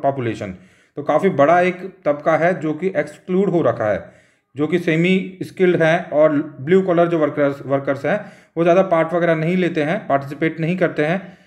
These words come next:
और जो पार्टिसिपेंट होता है वो generally जो अच्छी प्रोफाइल, हाई प्रोफाइल जो है, है ना, वही लोग हैं जो पार्टिसिपेट कर रहे हैं, very high level, है ना। तो यहाँ पे और लोगों का पार्टिसिपेशन नहीं है जब यहाँ पे रजिस्ट्रेशन वगैरह की बात आती है kind of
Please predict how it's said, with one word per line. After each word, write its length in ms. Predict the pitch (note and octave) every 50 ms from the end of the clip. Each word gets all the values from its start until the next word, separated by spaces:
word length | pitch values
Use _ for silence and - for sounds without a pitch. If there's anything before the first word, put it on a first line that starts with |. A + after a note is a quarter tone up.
| _ _ _
और 420 | A#2 B2 C3+ C#3 C#3+ C#3+ C#3+ C#3 - - - _ _
जो 120 | C3 D3+ D#3+
पार्टिसिपेंट 640 | D#3 D3+ D3+ D3+ E3 E3 D#3+ E3 D#3+ E3+ E3+ E3+
होता 300 | D#3+ D3+ D3+ C#3+ D#3+ D3+
है 140 | D3 E3 F3+
वो 160 | F3+ F3 F3+
generally 440 | F3 D#3 D3+ D3 D3+ D#3 D3+ E3+ G3+ G3+ - - - - _ _ _ _ _ -
जो 260 | B2+ D#3 E3 E3+ F#3+ F3+ -
अच्छी 220 | D3 C#3+ - - G3
प्रोफाइल, 460 | F#3 F#3 E3+ E3 - E3+ E3+ F3 F3 -
हाई 120 | D#3 D3+
प्रोफाइल 400 | D#3+ D#3 F3 E3 - E3+ E3 F3
जो 120 | F3 F3 E3
है, 120 | D#3+ E3+ G3+ G#3 - - - _ _ _ _ _ _ _ _ _ _ _ _ -
है 60 | B2+
ना, 60 | C#3 D#3
वही 340 | D3 D3 D#3+ E3+ F#3+ G3+
लोग 260 | G3 F#3 F#3+ F#3+ F#3 -
हैं 80 | E3+ E3
जो 100 | F3 E3+
पार्टिसिपेट 540 | E3+ D#3 D3+ D3 D#3 D3 - - D#3+ D#3
कर 140 | - - B2+
रहे 180 | B2 B2+ B2+ B2+
हैं, 180 | C#3 E3 F#3+
very 160 | E3 C#3+ D3 D3
high 180 | C3 D3 C3+ C3+
level, 280 | C3 C3 B2 C3 C#3+ - - - -
है 60 | B2
ना। 100 | C3+ C#3+
तो 240 | C#3 C#3+ D#3 D#3 -
यहाँ 200 | C3+ C3+ C#3 C3+
पे 120 | C3+ C#3+ E3
और 200 | - C#3 C#3+ C#3+
लोगों 160 | C#3+ D3 C#3+
का 100 | C#3 D3+
पार्टिसिपेशन 560 | C3+ C#3 C3 C3+ C3+ - C3+ C3+ B2+ - C#3+
नहीं 220 | C3 A#2+ A#2+ B2 B2
है 180 | C3+ E3+ - - - - - _ _
जब 200 | - B2 A#2+ B2 -
यहाँ 220 | C#3+ A#2 A#2+ B2+ B2
पे 140 | B2 C#3
रजिस्ट्रेशन 440 | B2 B2 A#2+ B2 - - B2+ B2+ C3+
वगैरह 240 | B2 A#2+ A#2+ A#2+ B2
की 100 | A#2+ B2+
बात 220 | A2 A2+ A#2 A2+
आती 220 | A2 G#2+ G#2 - A2
है 80 | A#2
kind 220 | A2 A2 G#2+ G2 G#2+
of 100 | D3